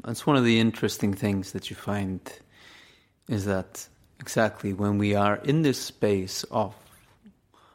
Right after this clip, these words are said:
of, of not having, of, of wanting, of desiring something,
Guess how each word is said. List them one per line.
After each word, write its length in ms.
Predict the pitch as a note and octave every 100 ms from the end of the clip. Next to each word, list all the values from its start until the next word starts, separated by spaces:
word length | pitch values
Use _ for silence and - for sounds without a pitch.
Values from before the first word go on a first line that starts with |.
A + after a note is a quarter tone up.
| _ _ _ _ _ _ _
of, 240 | G#2+ - -
of 180 | - -
not 520 | G#2 G2+ G#2 A2 -
having, 480 | - G2 G2 A2+ F#2+
of, 320 | - G#2+ G#2 -
of 140 | - G#2 -
wanting, 1000 | G#2+ G2 G#2 G#2+ G#2+ G2+ - - A#2+ A2+ -
of 220 | G#2+ - - - _ _ _
desiring 840 | A#2 - C#3 A#2 A#2+ A2+ A2 G#2
something, 600 | - G#2 G2+ G2+ - B2